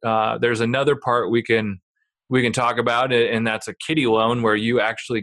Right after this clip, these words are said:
get the child on the loan to start building their credit. Um, that's kind of like a, you know, a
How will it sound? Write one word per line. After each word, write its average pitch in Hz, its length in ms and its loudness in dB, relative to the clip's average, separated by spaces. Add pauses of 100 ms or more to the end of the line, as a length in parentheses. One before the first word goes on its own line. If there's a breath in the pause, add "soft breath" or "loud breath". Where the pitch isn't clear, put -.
get 127 160 -2 (100)
the 107 200 0
child 123 460 -2 (140)
on 120 260 2
the 104 80 -2
loan 117 520 0 (480)
to 120 100 -2
start 107 360 -2
building 110 320 2
their 98 140 -2
credit. 160 440 -2 (600 soft breath)
Um, 104 320 0
that's 127 220 -2
kind 117 220 -4
of 104 140 -2
like 107 280 0
a, 104 240 0 (280)
you 123 100 -6
know, 101 220 -4 (400)
a 104 220 -6